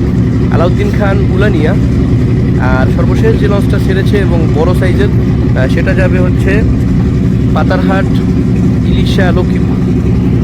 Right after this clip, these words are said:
তো তিনটা লঞ্চই কিন্তু টেনে অনেক দূরে চলে গেল এবং আপনারা দেখতে পাচ্ছেন যে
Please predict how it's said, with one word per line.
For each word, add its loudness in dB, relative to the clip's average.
তো 0
তিনটা 0
লঞ্চই 0
কিন্তু 0
টেনে 0
অনেক 0
দূরে 0
চলে 0
গেল 0
এবং -2
আপনারা 0
দেখতে -2
পাচ্ছেন 0
যে 0